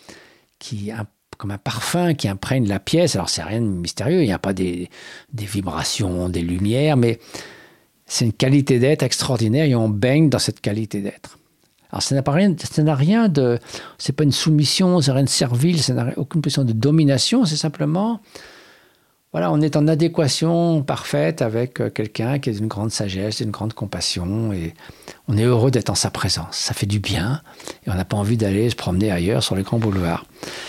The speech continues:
Donc, vraiment, quand mes deux mètres sont, sont morts, ça, ça manquait un peu, cette, cette sensation-là. Et puis un jour, quand je voyais que le Dalai Lama, on était en avion, et puis brusquement, je me dis, voilà, cette, il est, c'est, l'avion est plein de cette présence, euh,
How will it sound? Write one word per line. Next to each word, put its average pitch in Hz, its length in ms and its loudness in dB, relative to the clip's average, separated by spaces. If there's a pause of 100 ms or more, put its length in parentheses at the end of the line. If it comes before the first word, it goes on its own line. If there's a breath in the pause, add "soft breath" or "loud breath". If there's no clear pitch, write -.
(800 loud breath)
Donc, 156 340 4
vraiment, 143 360 4
quand 127 140 2
mes 117 120 2
deux 123 140 2
mètres 120 240 2
sont, 120 640 -4
sont 113 200 -6
morts, 180 400 0 (200)
ça, 113 260 -4
ça 113 220 -6
manquait 117 320 -2
un 170 100 2
peu, 180 240 4
cette, 127 220 0
cette 104 200 -6
sensation-là. 98 760 -8 (760 loud breath)
Et - 60 -14
puis 117 140 -6
un 110 80 -4
jour, 139 160 -2
quand 139 120 -4
je 101 60 -6
voyais 117 220 -2
que 123 100 -4
le 110 60 0
Dalai 107 100 0
Lama, 113 300 0
on 175 60 2
était 117 160 -2
en 101 120 0
avion, 101 400 0
et 185 40 2
puis - 100 -8
brusquement, 127 400 0
je 131 60 0
me 117 80 0
dis, 107 140 -2
voilà, 117 260 -2
cette, - 280 -4
il 131 160 -8
est, 392 120 -6
c'est, - 260 -10
l'avion 107 300 -2
est 123 80 2
plein 190 440 2
de 147 80 4
cette - 260 -2 (420)
présence, 127 800 -4
euh, 104 120 -4